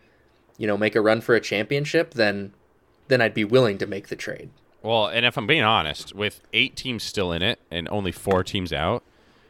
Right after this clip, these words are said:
Speaker 2: there's literally no running backs available because the bottom
Speaker 1: Yeah.
Speaker 2: two teams, Jake Cozier and Vis, they got nothing
Speaker 1: Nope.
Speaker 2: on their team.
Speaker 1: <laughs>
Speaker 2: They literally already sold everything. And so Mixon was the only elite running back piece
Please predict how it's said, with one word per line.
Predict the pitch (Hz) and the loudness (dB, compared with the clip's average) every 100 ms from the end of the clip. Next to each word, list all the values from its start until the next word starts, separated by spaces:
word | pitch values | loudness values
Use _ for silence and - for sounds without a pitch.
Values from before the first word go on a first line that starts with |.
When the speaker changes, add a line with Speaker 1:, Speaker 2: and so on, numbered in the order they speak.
| _ _ _ - _ _ _ _ _ - | _ _ _ -20 _ _ _ _ _ 2
Speaker 2:
there's | 135 113 98 | 4 4 0
literally | 98 110 123 | 2 4 4
no | 120 104 | 4 6
running | 104 101 | 6 6
backs | 98 92 - | 6 4 4
available | 85 90 69 - | 2 2 0 -4
because | 87 - 101 87 - - _ _ - | -4 2 2 2 -4 -18 _ _ 0
the | |
bottom | - 127 | 10 12
Speaker 1:
Yeah. | 123 | 10
Speaker 2:
two | - | 6
teams, | 92 95 92 87 - | 0 0 -2 -6 -12
Jake | - 113 104 | 0 2 2
Cozier | 104 90 98 | 0 0 -4
and | 82 | 0
Vis, | 104 78 - - _ _ _ _ _ _ | 0 0 -4 -16 _ _ _ _ _ _
they | - 143 | 2 2
got | - | 0
nothing | 92 104 147 - 85 - - - | -6 0 0 2 -4 -6 -16 0
Speaker 1:
Nope. | 127 151 - | 6 6 4
Speaker 2:
on | 113 | 0
their | 110 | 0
team. | 131 107 | 2 8
Speaker 1:
<laughs> | 214 | 8
Speaker 2:
They | 135 | 8
literally | 135 151 165 | 6 6 6
already | 160 147 139 | 6 6 6
sold | - - 151 139 | 2 2 6 6
everything. | 101 80 73 62 55 - _ - - - - - | 4 0 -6 -8 -10 -18 _ -20 -20 -20 -14 -8
And | 127 | -2
so | 151 127 | 4 4
Mixon | 101 117 170 - 214 | 6 2 2 -2 -2
was | 165 120 | -2 -2
the | 120 123 - - | -2 -4 -4 0
only | 131 147 160 170 170 - | 2 2 -2 -4 -4 -2
elite | 120 107 117 | 0 2 0
running | 98 101 104 | 2 0 2
back | 90 82 | 2 0
piece | - 82 78 - | -4 -8 -8 -14